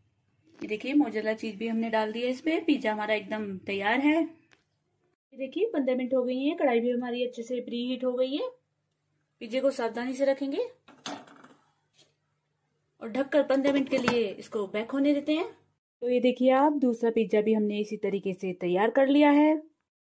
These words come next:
तो ये देखिए, पिज़्ज़े को फ़िफ़्टीन मिनट हो गए हैं, चेक कर लेते हैं। ये देखिए, बहुत ही बढ़िया बेक होकर पिज़्ज़ा हमारा तैयार है। पिज़्ज़े को हमने फ़िफ़्टीन मिनट तक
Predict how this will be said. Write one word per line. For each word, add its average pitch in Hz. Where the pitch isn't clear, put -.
तो 240
ये 240
देखिए, 277
पिज़्ज़े 247
को 254
फ़िफ़्टीन 254
मिनट 254
हो 240
गए 247
हैं, 277
चेक 262
कर 240
लेते 233
हैं। 320
ये 208
देखिए, 220
बहुत 226
ही 220
बढ़िया 208
बेक 208
होकर 214
पिज़्ज़ा 214
हमारा 202
तैयार 196
है। 285
पिज़्ज़े 302
को 320
हमने 277
फ़िफ़्टीन 269
मिनट 269
तक 226